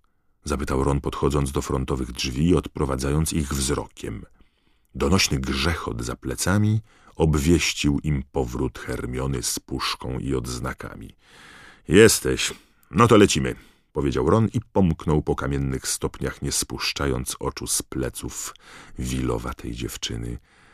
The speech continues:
która teraz była już w połowie trawnika. Zagadka miejsca zamieszkania gości z Beauxbatons rozwiązała się sama, gdy tylko zbliżyli się do chatki Hagrida na skraju zakazanego lasu.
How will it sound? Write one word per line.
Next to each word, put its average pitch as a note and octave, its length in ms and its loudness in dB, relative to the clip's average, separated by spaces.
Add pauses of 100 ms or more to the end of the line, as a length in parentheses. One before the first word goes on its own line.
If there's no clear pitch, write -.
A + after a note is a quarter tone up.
(120)
która C#2+ 260 -2
teraz C#2+ 240 0
była C#2 240 4
już C2+ 180 0
w - 80 -8
połowie A#1+ 340 -4
trawnika. - 680 -12 (1120)
Zagadka - 480 0
miejsca E2+ 480 2
zamieszkania C2+ 560 -2
gości - 340 -2
z E2 60 -6
Beauxbatons E2+ 540 0 (380)
rozwiązała A2+ 600 4
się - 140 -4
sama, - 580 -2 (480)
gdy D#2+ 200 2
tylko C#3+ 240 2
zbliżyli D2+ 580 4
się F#2 140 0
do D2+ 100 2
chatki F#2 320 -2
Hagrida D2+ 480 2
na D2+ 100 0
skraju D2 400 0
zakazanego C2+ 600 -2
lasu. - 420 -8